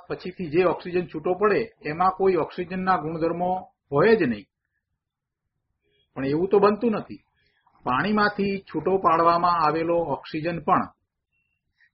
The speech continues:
એવા જ ઓક્સિજનના ગુણધર્મોને ધારીને બેઠો છે જે બીજી જગ્યાએ ઓક્સિજન છે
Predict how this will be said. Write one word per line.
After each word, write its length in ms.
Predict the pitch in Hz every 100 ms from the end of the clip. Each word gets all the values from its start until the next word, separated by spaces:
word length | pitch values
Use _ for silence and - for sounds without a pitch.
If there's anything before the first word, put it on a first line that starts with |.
| _ _ _ _ _
એવા 320 | 156 170 208 233
જ 60 |
ઓક્સિજનના 640 | 202 - 202 190 190 190 185
ગુણધર્મોને 800 | 170 165 156 156 180 180 139 135 - - _ _ _ _ _ _ _ _ _ _ _
ધારીને 360 | 123 135 170 165
બેઠો 340 | 139 143 175
છે 340 | - 107 107 _ _ _ _ _ _ _
જે 360 | 160 185 185
બીજી 300 | 165 156 190
જગ્યાએ 460 | 180 151 170 165 170
ઓક્સિજન 500 | 147 - 156 151 151
છે 280 | - 160